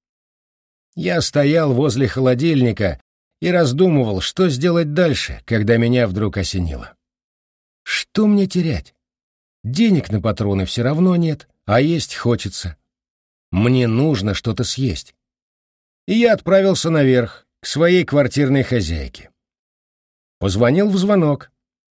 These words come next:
Ничего подобного она вообще не ожидает.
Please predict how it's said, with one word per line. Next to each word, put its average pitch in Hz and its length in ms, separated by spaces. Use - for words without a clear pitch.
Ничего 190 640
подобного 139 720
она 131 220
вообще 139 440
не 107 100
ожидает. 95 580